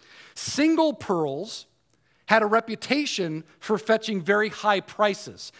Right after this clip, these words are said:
So Julius Caesar is said to have presented the mother of Brutus with a pearl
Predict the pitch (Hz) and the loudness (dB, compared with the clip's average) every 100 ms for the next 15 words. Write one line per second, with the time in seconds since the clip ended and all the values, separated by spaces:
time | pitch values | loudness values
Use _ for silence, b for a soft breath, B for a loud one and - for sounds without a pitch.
0 | B B - 214 - 220 285 294 269 - | B B 0 2 2 0 2 0 0 -2
1 | - 262 202 135 113 160 _ _ b b | 0 0 0 -4 -8 -14 _ _ b b
2 | b 220 202 - 240 247 208 220 214 202 | b 0 0 2 2 2 0 0 0 -2
3 | 165 220 214 180 180 208 214 190 143 156 | 0 0 0 -2 2 4 4 -2 -4 0
4 | 233 226 175 226 175 202 196 - - 254 | 2 2 -2 -4 -4 -4 -8 -14 -6 0
5 | 247 185 165 | 4 4 0